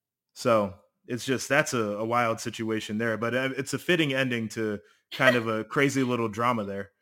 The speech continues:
Speaker 2: It is, it is. And, you know, it, we, we'll talk about it all week here. It, it's just, it's such a headline. And I am interested to see, though, moving forward, you know, what happens with this Tennessee team. I'm not sure the status of Hendon Hooker, but,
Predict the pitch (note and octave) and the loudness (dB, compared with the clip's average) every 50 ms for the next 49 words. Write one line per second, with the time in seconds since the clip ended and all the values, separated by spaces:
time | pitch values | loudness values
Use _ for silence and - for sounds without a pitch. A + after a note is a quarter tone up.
0 | _ _ _ _ _ - D#4+ F4+ F#4 D4+ B3 G#3+ G3+ G3+ G3+ - - C4+ D4+ C#4+ | _ _ _ _ _ -2 2 2 4 4 4 4 2 -2 -4 -2 2 4 6 6
1 | C4 A3 G3+ G#3 G#3 G#3 B3+ C4+ C4 B3 - C4 C4+ B3 A#3 G#3+ G3+ G3+ G3+ - | 6 4 2 0 -2 -2 -2 -2 -2 -4 -4 -2 -2 0 0 0 0 -2 -4 -6
2 | - - G#3 A3+ - _ _ _ - A3+ C4 C#4+ - - - G#3 A#3+ A#3+ A#3 - | -8 -8 -8 -8 -10 _ _ _ -8 -4 -2 -2 -2 -4 -6 -4 -4 -4 -2 0
3 | A#3+ A3 G#3+ G#3+ G#3+ G3 G#3 G3+ G3 F#3+ F#3+ F#3+ F#3+ G3 G3 G3 F#3+ F#3+ F#3+ E3+ | 2 2 2 0 -2 -2 0 0 0 0 0 -2 0 0 0 2 0 0 -2 -4
4 | F#3 A3 A3+ - - - F#3+ D#3+ - - - - _ - - G#3 G3+ E3+ G#3 G#3 | -6 -10 -10 -10 -12 -10 -8 -8 -8 -10 -14 -18 _ -10 -8 -6 -4 -4 -6 -8
5 | - - A3 G#3 - _ _ _ - G#3+ G#3 G#3 - - - - - A#3 A3 - | -8 -12 -12 -14 -14 _ _ _ -8 -8 -6 -4 -4 -4 -4 -2 -2 -2 -4 -2
6 | - G#3 F#3 D#3+ G3+ G3 F#3 F#3+ F#3+ F3 E3 E3+ E3 D3+ D3 E3 - - - G3 | -4 -6 -6 -4 -6 -6 -4 -4 -4 -4 -4 -6 -6 -8 -10 -12 -14 -12 -10 -6
7 | F#3+ F#3 F3 E3+ F3 F3 F3 - - - _ _ - F#3+ F#3+ - G#3 G3+ G3+ G3+ | -6 -4 -4 -6 -6 -10 -12 -14 -16 -18 _ _ -2 -2 0 0 0 -2 -4 -6
8 | - - _ _ - D4 F#4 F4 C#4 A#3+ B3 A#3+ - A#3+ G#3+ - - G#3+ G#3 G3+ | -12 -20 _ _ -6 -2 0 0 0 0 -2 -2 -2 -2 -4 -4 -4 -6 -6 -6
9 | - - G3 - - - G3+ G3+ G3 F3+ F#3 F3+ F3+ F#3 G3 G3 F#3 F#3 F#3 F3+ | -6 -8 -6 -6 -6 -6 -6 -8 -6 -4 -4 -4 -4 -4 -6 -6 -6 -6 -6 -8
10 | F3 - - F#3+ F#3 F3+ F3+ F3+ F3 F3 F3 F3 - _ _ _ _ _ _ - | -8 -8 -6 -4 -4 -4 -4 -4 -6 -6 -8 -10 -14 _ _ _ _ _ _ -10
11 | F3+ F#3+ F#3 F#3+ - F#3 F#3 F#3 F#3+ - F3+ F3+ F#3 F3+ - F#3 - - - F#3+ | -8 -6 -4 -4 -4 -4 -4 -4 -4 -4 -8 -12 -12 -10 -10 -10 -10 -8 -10 -10
12 | F3 F3+ F3 - F#3 F3+ F3 - - F3+ F3 E3+ F3 F3 F3 E3 E3+ - - - | -10 -8 -8 -8 -8 -8 -10 -10 -10 -10 -8 -8 -10 -8 -8 -10 -10 -10 -10 -10
13 | F#3+ F3 E3 E3+ - - F3 E3 E3 E3 - D#3 D3 - F3+ E3+ E3 D#3+ E3+ E3 | -10 -8 -8 -10 -8 -6 -6 -6 -6 -8 -14 -16 -14 -14 -14 -12 -12 -12 -12 -10
14 | E3+ E3+ E3 - D#3+ E3 D3 D#3+ F3 _ - E3+ E3+ D#3 | -12 -12 -12 -12 -12 -12 -12 -12 -12 _ -6 -4 -4 -4